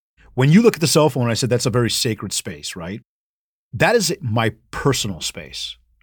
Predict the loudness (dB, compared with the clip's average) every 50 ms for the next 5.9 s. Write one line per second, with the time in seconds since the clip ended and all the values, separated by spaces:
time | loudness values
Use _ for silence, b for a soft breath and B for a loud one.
0 | _ _ -4 -2 0 0 0 -2 -2 -6 -6 -6 -8 -4 -2 0 2 2 2 0
1 | 0 0 0 2 2 2 2 0 0 0 0 -2 -2 -4 -4 -4 -2 0 2 2
2 | 2 2 2 0 -2 -2 -4 -4 -6 -6 -6 -8 -8 -8 -8 -8 -10 -12 -12 -8
3 | -2 0 2 2 0 -2 -2 -2 -2 -2 0 2 0 2 2 2 0 0 0 -2
4 | -2 -2 -2 -2 -2 -2 -4 -6 -8 -8 -12 -14 -14 -14 -14 -14 -14 -16 _ -20
5 | -20 _ _ _ _ _ _ _ _ _ _ _ _ _ -10 -10 -10 -8